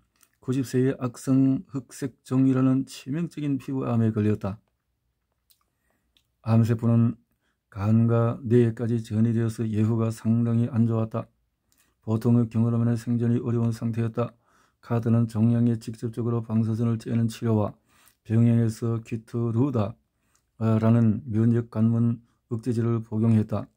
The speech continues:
이 약은 면역 체계가 종양을 찾을 수 있도록 돕는 역할을 했고, 치료는 곧 효과를 나타냈다. 뇌에 있는 종양이 암 치료제를 사용하지 않고도 모두 사라졌다. 음악가이자 피아노과 교수였던 내 어머니는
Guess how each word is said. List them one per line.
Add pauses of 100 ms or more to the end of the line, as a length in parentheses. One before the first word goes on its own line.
(380)
이
약은
면역
체계가
종양을 (100)
찾을
수
있도록
돕는
역할을
했고, (420)
치료는
곧 (100)
효과를
나타냈다. (520)
뇌에
있는
종양이 (360)
암
치료제를
사용하지
않고도
모두
사라졌다. (2750)
음악가이자
피아노과
교수였던
내
어머니는